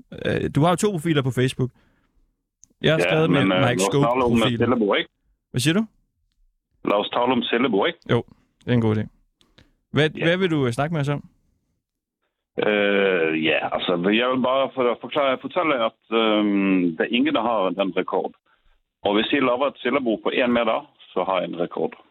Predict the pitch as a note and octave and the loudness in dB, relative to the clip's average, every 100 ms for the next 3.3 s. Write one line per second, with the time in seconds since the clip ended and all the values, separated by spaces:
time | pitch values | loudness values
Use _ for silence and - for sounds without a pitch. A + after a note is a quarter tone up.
0 | _ _ _ _ _ _ _ _ _ - | _ _ _ _ _ _ _ _ _ -20
1 | - C3 B2+ C#3 C3+ B2+ A2+ - A#2 A#2+ | -6 0 2 2 2 2 0 0 0 0
2 | - _ _ _ _ _ _ _ _ _ | -6 _ _ _ _ _ _ _ _ _
3 | - F#2+ E2 | -2 0 -2